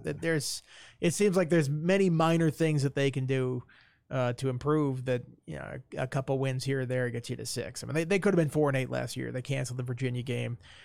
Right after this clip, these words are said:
That was definitely a winnable game at the end of the year. Could they improve by two wins and get to six? That, that's a very reasonable goal. And I think it, it should be a goal that they have as a team to get, get back to a bowl game.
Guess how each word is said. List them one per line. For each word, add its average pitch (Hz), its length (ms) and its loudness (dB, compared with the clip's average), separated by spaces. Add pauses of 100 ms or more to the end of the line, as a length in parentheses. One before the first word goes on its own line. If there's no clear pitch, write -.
(140)
That - 80 0
was 120 100 0
definitely 127 360 0
a 127 40 -2
winnable 123 320 -2
game 127 260 -2
at 120 80 -12
the 120 100 -4
end 117 100 -4
of 110 60 -6
the 120 80 -4
year. 123 320 0 (760)
Could 156 140 0
they 160 100 4
improve 165 280 2
by 151 120 4
two 175 200 4
wins 180 420 0
and 151 60 -2
get - 120 -2
to 151 60 -4
six? 180 400 -2
That, 147 220 2
that's 147 220 0
a 156 40 4
very 156 280 6
reasonable 135 400 0
goal. 123 240 0
And 143 80 0
I 139 40 -2
think 147 200 -4
it, 139 100 -6
it 139 160 -4
should 143 160 -2
be 143 100 2
a 139 40 2
goal 139 240 2
that 139 120 0
they 135 100 -2
have 135 200 2
as 127 100 -4
a 131 40 -2
team 151 320 -2
to 123 60 -4
get, 127 360 -8
get - 160 -6
back 117 220 -4
to - 100 -4
a - 20 -8
bowl 135 240 -6
game. 95 140 -12